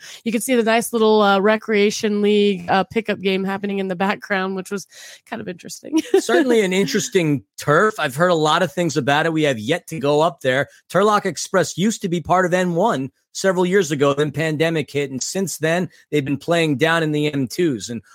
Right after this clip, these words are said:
Speaker 2: our Empire Jets went there. The last time they faced off against them, they absolutely pounded Turlock. So the Jets did go a little underhanded, though,
Speaker 1: <laughs>
Speaker 2: because
Speaker 1: Well.
Speaker 2: Troy Molina, op-,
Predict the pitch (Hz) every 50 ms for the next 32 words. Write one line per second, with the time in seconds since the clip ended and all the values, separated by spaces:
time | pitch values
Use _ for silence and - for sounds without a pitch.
0 | _ - 135 143 156 175 165 156 160 165 170 170 147 139 175 170 - - 147 151
1 | 160 170 165 - 208 214 208 175 147 143 147 139 165 185 208 - - 233 226 208
2 | 190 175 139 - 196 190 185 - 190 208 254 254 - 208 165 156 143 - - 160
3 | 156 156 170 180 208 196 - - 190 175 165 147 - - - 208 254 269 214 165
4 | 117 95 - - - - - - - - 175 170 156 147 135 117 98 - - -
5 | _ _ _ _ - - - - 170 165 160 151 - - _ _ _ - 156 135
6 | 123 196 247 269 233 - - - 254 269 269 262 247 233 220 208 190 196 208 208
7 | 208 214 - 202 214 220 208 196 170 180 214 262 277 233 220 175 139 160 160 170
8 | 180 220 185 190 190 - - 170 170 170 170 160 - - - - 269 - - 190
9 | 220 285 302 240 220 226 240 240 226 214 196 202 214 269 254 214 208 214 196 185
10 | 190 190 -